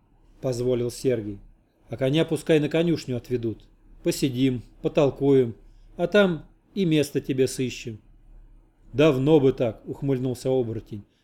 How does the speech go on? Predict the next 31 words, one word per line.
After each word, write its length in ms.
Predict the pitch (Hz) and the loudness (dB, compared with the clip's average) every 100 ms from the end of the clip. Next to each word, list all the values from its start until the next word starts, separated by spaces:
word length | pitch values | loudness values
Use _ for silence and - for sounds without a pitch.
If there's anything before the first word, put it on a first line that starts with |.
| - | -6
не 120 | 139 | 0
узрев 360 | 139 131 135 - | 0 2 0 0
подвоха, 580 | 135 127 131 110 101 - _ _ - | -2 0 -2 -2 -8 -20 _ _ -12
"а 100 | 117 | -2
то 140 | 175 | 0
сразу 380 | 175 170 165 147 | 2 4 4 2
со 140 | 151 | -4
двора 380 | 147 147 131 127 | 0 2 4 2
гнать". 320 | 113 113 104 - _ _ _ _ - _ _ _ _ _ - | -2 -6 -8 -12 _ _ _ _ -20 _ _ _ _ _ -14
Потрепал 480 | 127 127 131 151 139 | -8 -6 0 0 0
Красного 440 | 143 139 - 131 | 0 -2 -2 -8
по 160 | 123 131 | -4 -6
шее, 420 | - 123 110 101 _ _ _ | -4 -6 -6 -10 _ _ _
что-то 340 | - 170 165 156 | -4 -2 0 0
пробурчал 580 | 160 151 156 - 170 | 0 0 0 2 4
ему 200 | 160 156 | 4 2
в 120 | 147 151 | 2 0
ухо, 320 | - 131 117 _ _ _ - | -2 -8 -12 _ _ _ -8
отдал 400 | 127 120 143 135 | -6 2 2 4
повод 380 | 151 131 123 - | 2 2 0 -2
послуху 600 | 156 - 139 - 135 127 _ _ - | -2 -2 -6 -6 -8 -8 _ _ -8
и 80 | 151 | -2
первым 380 | 180 160 139 | 2 4 2
в 80 | - | -2
келью 320 | - 120 107 | -2 -2 -2
шагнул. 460 | - 117 104 107 101 - - _ _ _ - - - | -8 -12 -10 -12 -12 -18 -20 _ _ _ -20 -18 -8
Игумен 440 | 113 135 135 127 | -2 0 -2 -2
дверь 200 | 127 131 | 0 0
за 160 | 127 131 | 2 -2
ним 160 | 131 | -2
захлопнул. 580 | 117 120 127 117 - | -4 -4 -4 -4 -8